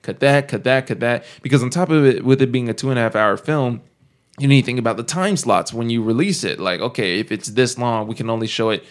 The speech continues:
four or five times in the theater. But if we cut it down to an hour and a half or, or two,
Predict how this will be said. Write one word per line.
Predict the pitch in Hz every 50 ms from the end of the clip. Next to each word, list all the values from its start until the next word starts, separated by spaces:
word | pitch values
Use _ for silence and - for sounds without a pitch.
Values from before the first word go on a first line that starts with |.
| - _ _
four | - - 139 135 131
or | 117
five | - 127 110 113
times | - - 127 117 110 104
in | 110 107
the | 104
theater. | - 123 123 120 107 104
But | 107 113 107
if | 104
we | 117 117
cut | - - 143 120
it | 117 113 107
down | 117 113 110 110
to | -
an | 104
hour | 104 110 113 107 104
and | 107 113
a |
half | 110 107 - - -
or, | 110 110 104 101 95 -
or | - 104 107 104
two, | 95 - - - 165 190 180 135 120 117